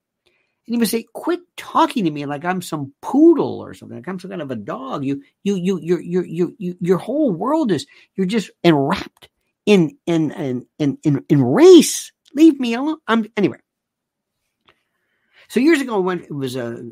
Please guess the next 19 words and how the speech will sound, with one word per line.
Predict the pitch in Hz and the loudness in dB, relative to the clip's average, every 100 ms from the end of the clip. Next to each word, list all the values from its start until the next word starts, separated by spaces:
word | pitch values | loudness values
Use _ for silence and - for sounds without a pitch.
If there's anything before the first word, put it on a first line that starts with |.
| - | -18
it | 123 | -12
was | 117 | -12
very, | 101 190 190 | -6 -2 0
very | 165 | -2
popular | 139 127 120 120 | -6 -10 -10 -12
to | 117 123 117 - | -12 -12 -12 -10
adopt | 123 101 196 202 - _ - - _ _ _ _ | -12 -2 0 0 -4 _ -20 -20 _ _ _ _
from | - - | -20 -2
Russia, | - 139 - - - _ _ _ | 0 0 -2 -8 -18 _ _ _
then | 117 220 285 302 302 277 _ _ _ | 4 4 4 2 0 -2 _ _ _
China. | - - - 151 190 185 127 92 - _ _ | -14 -12 -6 0 2 2 0 -8 -18 _ _
Oh, | 101 120 139 151 165 165 160 160 151 131 101 - _ _ | -10 -4 -4 -2 -2 -2 -2 -4 -4 -8 -12 -16 _ _
China. | - - 120 151 165 135 85 - | -18 -14 -6 -2 -2 -4 -12 -20
Yes, | - - 117 135 143 143 139 123 - | -20 -12 -6 -2 -2 -2 -2 -4 -8
yes, | 95 - | -18 -20
yes, | - - | -20 -20
yes, | |
yes, | _ _ | _ _
yes. | _ _ _ _ | _ _ _ _